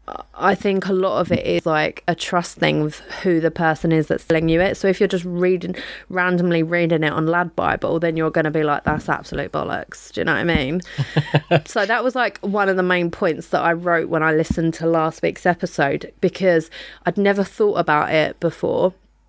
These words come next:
Speaker 1: but it really highlighted it. And now, when I've listened to a couple of the older episodes, and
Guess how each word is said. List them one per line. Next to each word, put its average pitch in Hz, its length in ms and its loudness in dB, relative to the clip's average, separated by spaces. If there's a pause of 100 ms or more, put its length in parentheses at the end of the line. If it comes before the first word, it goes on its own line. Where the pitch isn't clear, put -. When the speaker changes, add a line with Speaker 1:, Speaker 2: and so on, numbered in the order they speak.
(140)
Speaker 1:
but 185 140 0
it 143 80 -4
really 170 400 0
highlighted 170 600 0
it. - 80 -2
And 165 160 -2
now, 190 220 2
when 160 120 2
I've 156 220 -4 (360)
listened 202 340 0
to 170 80 -2
a 165 60 -2
couple 175 260 -2
of 156 100 -4
the 165 120 0
older 160 280 0
episodes, 165 720 -2
and 156 380 0